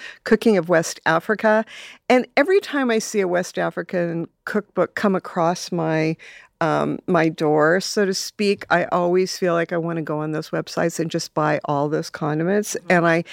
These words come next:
Speaker 1: have not done it because I'm like, "Oh my God, more condiments."
Speaker 2: <laughs>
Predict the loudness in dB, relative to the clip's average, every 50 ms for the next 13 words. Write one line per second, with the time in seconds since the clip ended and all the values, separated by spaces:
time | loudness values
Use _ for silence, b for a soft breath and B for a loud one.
0 | B B B B B 2 4 4 2 0 -6 _ _ _ _ _ _ _ _ 2
1 | 2 4 6 4 4 2 0 -2 -2 0 0 0 0 -2 -2 -4 -4 -4 -4 -4
2 | -2 -4 -4 -2 -2 -2 -4 -4 -6 -6 -6 -4 -4 -2 -4 -4 -4 -4 -2 -2
3 | 0 0 0 0 -2 -4 -8 -14 _ b b b b -4 -2 0 2 2 0 -2
4 | -4 -4 -4 -4 -2 -2 -4 -4 -4 -4 -4 -4 -2 2 2 4